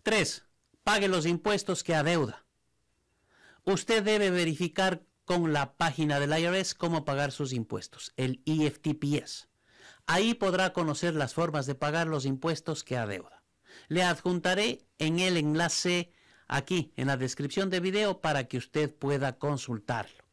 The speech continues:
Cuatro, informe los pagos a los trabajadores subcontratados. Si ha pagado a alguien,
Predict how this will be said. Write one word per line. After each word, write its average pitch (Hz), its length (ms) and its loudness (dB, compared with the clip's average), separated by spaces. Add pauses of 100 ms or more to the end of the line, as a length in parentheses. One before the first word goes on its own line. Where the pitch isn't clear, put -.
(960)
Cuatro, 208 440 -2 (1300)
informe 226 540 2
los 196 220 0
pagos 202 640 0 (500)
a 165 160 2
los 156 300 0
trabajadores 151 960 -2 (300)
subcontratados. 151 1400 -4 (480)
Si 165 220 0
ha 165 140 2
pagado 175 400 2
a 170 120 4
alguien, 156 360 0